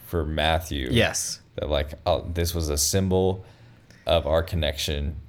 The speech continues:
Speaker 1: at least at one time in my life."
Speaker 2: Mm-hmm.
Speaker 1: And it's, it's so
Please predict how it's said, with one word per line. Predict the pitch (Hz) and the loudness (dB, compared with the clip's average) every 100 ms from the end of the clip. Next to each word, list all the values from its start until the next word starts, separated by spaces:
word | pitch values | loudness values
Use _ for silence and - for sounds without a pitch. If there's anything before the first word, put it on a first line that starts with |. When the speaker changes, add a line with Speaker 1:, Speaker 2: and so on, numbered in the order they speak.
| - | -4
Speaker 1:
at | 73 69 | -2 0
least | 82 80 | 0 0
at | 58 | 0
one | 80 82 | 0 0
time | 82 78 | 0 0
in | 76 | -2
my | 73 73 | -2 0
life." | 73 71 87 82 | 0 0 0 -2
Speaker 2:
Mm-hmm. | 90 87 98 - | -6 -4 -6 -4
Speaker 1:
And | 87 67 73 73 - | -4 -4 -4 -6 -4
it's, | 85 85 - - - | -4 0 -2 -2 -4
it's | 78 73 | -6 -4
so | - - 87 85 82 78 | 0 2 2 2 0 -2